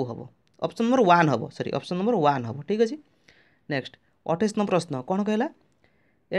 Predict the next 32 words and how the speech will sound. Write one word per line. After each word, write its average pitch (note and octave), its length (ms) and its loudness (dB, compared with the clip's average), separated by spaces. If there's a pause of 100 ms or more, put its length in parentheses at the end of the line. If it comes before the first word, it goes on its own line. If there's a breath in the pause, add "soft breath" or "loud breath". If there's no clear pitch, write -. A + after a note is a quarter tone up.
(140)
ଟିଚର G#3 460 -2 (120)
କିପ୍ସ A#3 240 -4
ଦ - 120 -4
ଷ୍ଟୁଡେଣ୍ଟସ୍ B3 640 0
ୱାର୍କ E3+ 420 2
ଅଫ୍ A3 140 -4
ଲାଙ୍ଗୁଏଜ୍ D#3+ 560 2
ୟୁଜ୍ D#3+ 300 -4
ଆଣ୍ଡ G#3+ 160 0
ୟୁଜ୍ F3+ 320 -2
ଇଟ୍ E3+ 200 -2 (120)
ଫର୍ G3+ 180 -4
ଆସେସିଂ - 520 -6
ଦ A3+ 40 0 (120)
ଲର୍ଣ୍ଣର୍ସ E3 440 0 (120)
ଆଚିଭମେଣ୍ଟ। C#3 520 -2 (340 soft breath)
ତ - 40 -12 (120)
ଏହା A#3 120 -2 (140)
କେଉଁ E3 260 0
ପ୍ରକାର F3 300 -2
ଆଚିଭମେଣ୍ଟ E3 420 -2
କୁହାଯାଉଛି, - 500 -4
ଆସେସମେଣ୍ଟ E3+ 480 -4
କୁହାଯାଉଛି? A#2+ 420 -6 (100)
କ'ଣ F#3 140 -2 (720 soft breath)
ନା, G3+ 120 -6
ଜଣେ A3+ 220 0
ଶିକ୍ଷକ B3 560 -4 (640 soft breath)
ପିଲାର F3+ 300 -2 (100)
କାମକୁ E3 540 0 (320)
ଲାଙ୍ଗୁଏଜ୍, E3+ 460 2 (220)
ଲାଙ୍ଗୁଏଜ୍ D#3 560 2